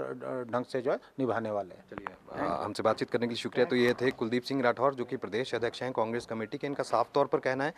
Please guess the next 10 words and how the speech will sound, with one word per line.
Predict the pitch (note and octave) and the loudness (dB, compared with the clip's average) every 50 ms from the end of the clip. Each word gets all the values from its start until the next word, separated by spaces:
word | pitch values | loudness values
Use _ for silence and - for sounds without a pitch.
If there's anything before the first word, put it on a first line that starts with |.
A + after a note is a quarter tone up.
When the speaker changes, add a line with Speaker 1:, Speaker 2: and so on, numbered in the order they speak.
| - - - - - - - - | -8 -18 -16 -16 -18 -6 2 6
Speaker 2:
कि | F3 E3 A#2+ F2 - - - - - - - - - - | 6 6 6 4 -2 -16 -18 -18 -18 -20 -20 -12 -2 2
आने | A#2+ C3 D#3 | 6 8 10
वाले | D#3+ D#3+ D#3 D#3+ | 10 12 10 10
समय | D#3 D3+ C#3 D3+ D3+ | 6 4 2 4 4
में | D3+ D#3 E3 D#3+ - - | 4 4 2 2 0 -4
जिस | A#2 A2+ - - | -6 -6 -2 2
तरह | C3+ C3 C3+ | 2 2 4
से | B2+ - C#3 C#3 | 4 4 4 4
अभी, | A#2+ A2 A2 A#2 B2 B2 | 4 2 0 0 0 0
अ, | A#2+ | 0